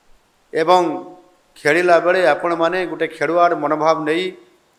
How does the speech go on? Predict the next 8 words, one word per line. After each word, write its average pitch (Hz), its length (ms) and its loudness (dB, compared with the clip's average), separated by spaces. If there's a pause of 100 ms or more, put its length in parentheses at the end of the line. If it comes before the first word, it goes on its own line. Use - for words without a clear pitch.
(1040)
ମନରେ 160 400 0
ଏକାଗ୍ରତା 165 480 0
ନେଇ 165 260 -4
ଯେଭଳି 147 260 -4
ଭାବରେ 160 380 0
ମାଇଣ୍ଡକୁ 156 400 -2
କନସେନଟ୍ରେଟେଡ୍ 156 680 -6
କରି 160 140 -4